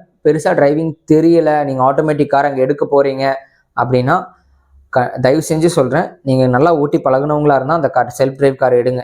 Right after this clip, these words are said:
இல்லைன்னா நிறைய செலவுகள் உங்க தலையில தான் வந்து விழுகும். ஏன்னா அது வந்து உங்களோட கண்ட்ரோல், உங்க பேருக்கு வந்து அவன் அந்த த்ரீ டேஸ்க்கு உங்க பேருக்கு தான் ஓட போகுது அப்படின்னா அந்த காருக்கு நீங்க தான் ஓனர் மாதிரி, ஓனர் மாதிரி தான்.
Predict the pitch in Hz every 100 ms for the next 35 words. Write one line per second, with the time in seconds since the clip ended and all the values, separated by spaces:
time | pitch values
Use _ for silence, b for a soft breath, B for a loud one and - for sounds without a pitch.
0 | _ 123 131 208 - 123 127 135 180 185
1 | 151 151 151 147 - 135 127 123 131 127
2 | 143 139 127 127 127 185 - b b b
3 | 131 135 156 185 - 123 127 147 180 139
4 | 143 151 135 127 127 127 135 - 131 131
5 | - 240 175 170 143 170 170 143 127 127
6 | 127 - 127 131 127 123 _ 139 151 147
7 | 170 170 151 135 135 139 135 170 143 143
8 | 143 143 147 127 170 160 135 135 160 139
9 | 131 127 151 127 127 123 117 127 131 127
10 | _ _ _ _ _ _ 131 151 131 123
11 | 135 127 120 180